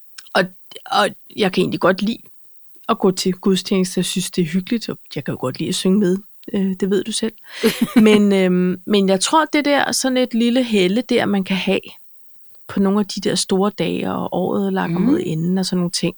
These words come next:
Speaker 1: Ja. Nå, men, øhm, men det, det, øh, det kan være, jeg starter mig selv en lille
Speaker 2: Fø-,
Speaker 1: nytårstradition
Speaker 2: første,
Speaker 1: der.
Speaker 2: første januar, føler jeg da også, er det nytårsdag?
Speaker 1: Jamen, det orker jeg ikke. Der, der skal jeg bare være hjemme, eller gå en lang tur, eller et eller andet.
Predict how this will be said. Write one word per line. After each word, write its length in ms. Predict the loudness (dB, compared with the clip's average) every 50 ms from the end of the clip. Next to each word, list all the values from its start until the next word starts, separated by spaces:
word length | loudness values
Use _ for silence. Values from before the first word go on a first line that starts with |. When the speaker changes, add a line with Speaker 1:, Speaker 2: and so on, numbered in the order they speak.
| -10 -20 -20 -20 -20 -20 -20 -20 -20 -20 -20 -20 -20 -20 -20 -20 -20 -20 -10 -6
Speaker 1:
Ja. 60 | -4 -4 -4 -6 _ _ _ _ _ _ _ -20 -20 -20 -10 -2 0
Nå, 120 | 0 0 0 -2 -10 -2 2
men, 160 | 4 6 6
øhm, 360 | 6 6 6 4 4 2 0 -6 -18 -18 -18 -18 -18 -20 -20 -20 -20 _ -2
men 240 | 2 4 4 4 4
det, 280 | 4 4 4 4 2 -2 -4 -2 2
det, 280 | 4 4 6 6 6
øh, 300 | 6 6 6 6 4 2 0 -6 -18 -20 -20 _ -20 -20 -20 -20 -20 -20 -20 -20 -20 -20 -20 -20 -20 -20 -20 -20 _ -20 -20 -10 -6
det 100 | -4 0
kan 80 | 2 4
være, 100 | 4 4
jeg 80 | 4 4
starter 300 | 4 4 4 6 4 4
mig 200 | 4 2 2 2
selv 240 | 2 0 0 0
en 140 | 0 0 2
lille 180 | 2 2 4 4
Speaker 2:
Fø-, 40 | 4 4
Speaker 1:
nytårstradition 540 | 4 2 2 2 2 2 2 2 2 2 0
Speaker 2:
første, 140 | 0 0 2
Speaker 1:
der. 60 | 0
Speaker 2:
første 200 | 0 0 0 -2
januar, 480 | -2 0 0 0 0 0 0 -2 -4 -8 -10
føler 200 | -8 -8 -6 -6
jeg 80 | -6 -6
da 60 | -6 -6
også, 220 | -6 -8 -10 -12 -14 -18 -20 -20 -20 -20 -20 -20 -20 -14 -10
er 80 | -8 -6
det 100 | -4 -4
nytårsdag? 240 | -2 0 2 4
Speaker 1:
Jamen, 140 | 4 4 6
det 120 | 6 6 6
orker 260 | 6 4 4 4 2
jeg 80 | 2 0
ikke. 140 | 0 -4 -10 -20 -20 -20 -20 -20 -20 -20 -20 -20 -20 -20 _ -10 -2 2
Der, 180 | 4 4 4 2 -2 -8 -20 -20 -20 -20 -20 -20 -20 -20 -20 -20 -20 -10 -2 2
der 140 | 4 4 4
skal 180 | 2 2 2
jeg 140 | 2 2 4
bare 180 | 4 4 4 4
være 140 | 2 2
hjemme, 400 | 2 2 0 -2 -2 -2 -2 -2
eller 140 | -2 -2 -2
gå 200 | 0 0 0 0
en 100 | 0 0
lang 280 | -2 -2 -2 -4 -6 -6
tur, 320 | -6 -6 -6 -6 -8 -8
eller 220 | -8 -8 -6 -6 -4
et 80 | -4 -4
eller 180 | -4 -4 -4
andet. 200 | -6 -8 -10 -12